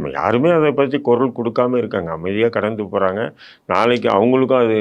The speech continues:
நேருன்றது தான் இதன் மூலியமா நம்ம சொல்லணும். அஹ், இன்னைக்கு வந்து அவருடைய ஜாமீன் மனுக்கள்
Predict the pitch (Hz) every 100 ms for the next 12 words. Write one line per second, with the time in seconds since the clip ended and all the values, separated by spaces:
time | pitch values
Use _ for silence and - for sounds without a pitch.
0 | 101 104 123 120 120 110 110 107 98 117
1 | 107 90 87 92 101 101 107 104 95 85
2 | 87 95 87 80 - _ _ _ _ _
3 | _ - _ _ - 104 98 113 107 110
4 | 101 120 123 117 110 107 104 104 101 98
5 | 87 95 113 131 131 123 123 120 127